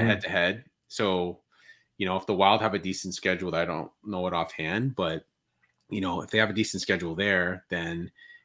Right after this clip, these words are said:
you might wanna keep 'em. And then, 'cause if you don't make it to week twenty-four, what does it really matter? And then I know the Wild have four games, uh, in the twenty-fifth week. So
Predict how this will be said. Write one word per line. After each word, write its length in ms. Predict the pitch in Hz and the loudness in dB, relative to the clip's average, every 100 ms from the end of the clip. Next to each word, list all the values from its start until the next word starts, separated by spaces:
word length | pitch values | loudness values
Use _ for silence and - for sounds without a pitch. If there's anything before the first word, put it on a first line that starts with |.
| - | -10
you 80 | 95 | -2
might 120 | 98 | 0
wanna 220 | 90 82 | 2 0
keep 240 | 80 123 95 | 0 0 2
'em. 260 | 90 101 82 | 0 0 -2
And 180 | 98 95 | -4 -2
then, 280 | 92 92 92 | 0 0 0
'cause 160 | 113 | 0
if 100 | 98 | 0
you 80 | 98 | 0
don't 240 | 104 101 - | 0 0 -4
make 220 | - 98 113 | 2 2 4
it 100 | - | 2
to 80 | |
week 160 | 92 85 | 0 0
twenty-four, 440 | - 85 - 85 | -2 -4 0 0
what 100 | 85 90 | 0 -2
does 120 | 82 | -4
it 100 | - | -8
really 180 | 90 80 | -8 -6
matter? 540 | 78 82 80 98 123 - | -2 -2 -2 -6 -10 -2
And 160 | 104 | 6
then 280 | 104 104 101 - | 10 10 8 4
I 60 | 110 | 6
know 140 | 123 | 6
the 100 | 120 | 6
Wild 380 | 107 107 101 90 | 10 10 10 6
have 220 | 101 92 | 2 2
four 300 | - 101 113 | 2 4 6
games, 840 | 101 95 92 87 87 - - - - _ _ _ _ - | 6 2 0 -4 -6 -4 -4 -6 -12 _ _ _ _ -8
uh, 420 | 78 80 85 82 - | -4 -2 -2 -2 -2
in 120 | 98 | -2
the 300 | 90 85 87 | -2 -4 -6
twenty-fifth 480 | - 104 92 113 - | -2 0 2 0 -2
week. 340 | 78 80 - _ - | -8 -8 -10 _ -8
So 520 | - 95 87 85 | 0 4 4 0